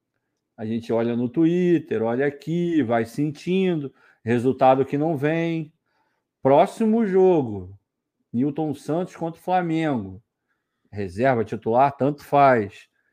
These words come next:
Perde do Flamengo, eu não preciso nem dizer o que você tem que fazer no dia seguinte no C T, o que que precisa acontecer, pra depois não ficar chorando e reclamando de não sei o quê, não sei o quê, não sei o quê.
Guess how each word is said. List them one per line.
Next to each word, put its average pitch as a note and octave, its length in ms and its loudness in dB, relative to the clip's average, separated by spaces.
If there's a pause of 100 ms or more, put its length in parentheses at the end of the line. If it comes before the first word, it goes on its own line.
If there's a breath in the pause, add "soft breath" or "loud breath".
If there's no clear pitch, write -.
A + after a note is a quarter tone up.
(320)
Perde G3 400 4
do F#3 140 4
Flamengo, C#3 960 -2 (2250)
eu B2+ 60 -4
não C3+ 60 -4
preciso D3 260 -6
nem F#3+ 120 -4
dizer F3 180 -4
o F#3 60 -10
que - 80 -20
você - 80 -20
tem F#3 140 -8
que F3+ 80 -18
fazer D#3 300 -6
no E3 80 -8
dia D#3 120 -8
seguinte D3+ 440 -10
no D#3 100 -8
C D3+ 180 -8
T, C#3 480 -4 (640)
o A2+ 100 -8
que A2+ 140 -6
que - 60 -20
precisa A#2+ 400 -4
acontecer, B2 1000 -2 (240 loud breath)
pra A#2 120 -6
depois B2+ 340 -2
não D3 80 -6
ficar C#3+ 220 -8
chorando D3+ 560 -6
e D#3 140 -2
reclamando C#3+ 680 -4
de B2+ 120 -8
não B2+ 140 -6
sei B2 200 -6
o - 20 -12
quê, C3 160 -6
não C#3 100 -8
sei C#3 140 -12
o C3 40 -14
quê, C3+ 120 -10
não C#3 80 -10
sei - 140 -12
o D#3 40 -14
quê. - 180 -10